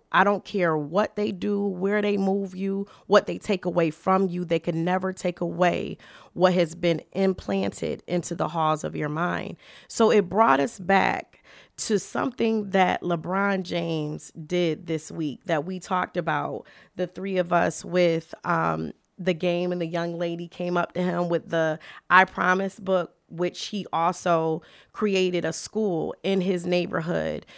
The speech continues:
and created a promise to those scholars and their parents to give them, afford them opportunities that he was not afforded. And to see that young lady being captured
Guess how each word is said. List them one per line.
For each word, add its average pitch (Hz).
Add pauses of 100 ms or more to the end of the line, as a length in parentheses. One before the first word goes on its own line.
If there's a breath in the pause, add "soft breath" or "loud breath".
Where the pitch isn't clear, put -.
(320 loud breath)
and 190
created 196
a 165
promise 220
to -
those 180
scholars 185
and 170
their 165
parents 185 (360 loud breath)
to 214 (100)
give 226
them, 190
afford 233
them 175 (1080 loud breath)
opportunities 240
that 196
he 247
was 233
not 190
afforded. 190
And 190
to 180
see 302
that 285
young 202
lady 196 (680 loud breath)
being 226
captured -